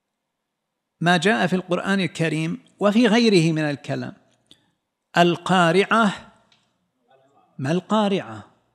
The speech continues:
وما أدراك ما القارعة؟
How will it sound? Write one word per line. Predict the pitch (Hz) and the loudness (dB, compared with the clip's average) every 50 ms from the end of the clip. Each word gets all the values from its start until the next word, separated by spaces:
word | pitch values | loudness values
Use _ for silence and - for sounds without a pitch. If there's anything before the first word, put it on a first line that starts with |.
| _ _ _ _ _ _ _ _ _ _ _ _ _ _ _ _ _ _ _ _ _ _ _ _ _ _ _ _ _ _ _ _ _ _ _ _ _ _ _ _ _ _ _ _ _ _ _ _ _ _ _ _ _ _ _ _ _ _ _ _ _ _ _ _ _ _ _ _ _ _ _ _ - | _ _ _ _ _ _ _ _ _ _ _ _ _ _ _ _ _ _ _ _ _ _ _ _ _ _ _ _ _ _ _ _ _ _ _ _ _ _ _ _ _ _ _ _ _ _ _ _ _ _ _ _ _ _ _ _ _ _ _ _ _ _ _ _ _ _ _ _ _ _ _ _ -6
وما | 123 123 135 156 226 277 302 320 294 285 | 0 2 6 6 6 6 6 6 4 4
أدراك | 277 - 233 262 226 226 240 262 269 240 - - | 4 4 4 6 8 8 8 10 8 8 8 8
ما | 220 226 220 220 | 6 6 6 4
القارعة؟ | 208 185 - 190 202 202 196 180 165 143 - - 110 101 - - | 2 2 2 2 4 4 4 2 0 0 -2 -6 -10 -10 -12 -14